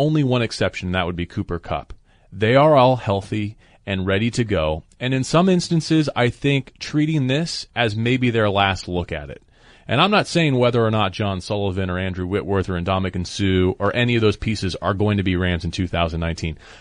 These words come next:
That's a consideration and a conversation for another time. But Andrew Whitworth told me this week, and I imagine some other players feel this way too, whether or not you're playing for any team next year, to assume that you're gonna be healthy and in the postseason would be unrealistic.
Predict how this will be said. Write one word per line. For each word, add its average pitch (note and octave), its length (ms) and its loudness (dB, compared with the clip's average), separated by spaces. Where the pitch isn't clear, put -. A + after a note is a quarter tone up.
That's D#3 240 0
a E3 60 2
consideration A#2+ 880 2
and F#2+ 100 0
a F#2+ 60 -4
conversation F#2+ 560 -2
for - 100 -8
another F#2 220 -2
time. D#2+ 380 -4
But G#2 120 2
Andrew D3+ 300 4
Whitworth D3 280 2
told C3+ 180 2
me C3+ 80 2
this A#2+ 200 0
week, A#2+ 220 0
and A2 100 0
I G#2 40 2
imagine A2 320 0
some G#2 140 -4
other G2+ 160 -2
players G2 360 -2
feel G2 140 -2
this F2+ 180 -4
way F2 140 -2
too, D2+ 380 -8
whether C3+ 340 4
or C3+ 120 4
not B2 240 2
you're G2 120 -2
playing A#2 400 -2
for G#2+ 240 0
any E3 240 2
team F2+ 480 -4
next - 380 -6
year, E2 400 -6
to A2+ 160 0
assume D#3+ 300 0
that C3+ 180 0
you're C3 100 2
gonna B2+ 140 2
be A2+ 100 0
healthy B2 380 0
and A2+ 80 0
in A2 80 0
the G2+ 80 0
postseason A2 800 0
would A#2+ 200 2
be A#2 200 4
unrealistic. A#2 1080 0